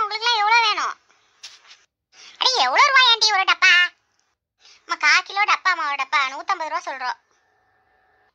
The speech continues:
ஓ, இது என்னடி அடாத்தா இருக்குது? அடியா, அப்ப நான் காயல் பண்ணத்தோட சேர்மனுன்னு சொல்லுங்க,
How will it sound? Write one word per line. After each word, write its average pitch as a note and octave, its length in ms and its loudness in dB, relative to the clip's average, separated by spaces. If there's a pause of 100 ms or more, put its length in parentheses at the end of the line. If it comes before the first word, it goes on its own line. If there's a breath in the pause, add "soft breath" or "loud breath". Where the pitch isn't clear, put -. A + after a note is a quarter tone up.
(580 loud breath)
ஓ, F4+ 260 2
இது D#4 280 -2
என்னடி C#5 280 2
அடாத்தா G4+ 400 4
இருக்குது? G4 380 -6 (500 loud breath)
அடியா, G4+ 300 0 (500 soft breath)
அப்ப - 180 -8
நான் G4+ 200 -4
காயல் G4+ 300 -2
பண்ணத்தோட A4 360 -2
சேர்மனுன்னு A4+ 580 -4
சொல்லுங்க, A4+ 280 0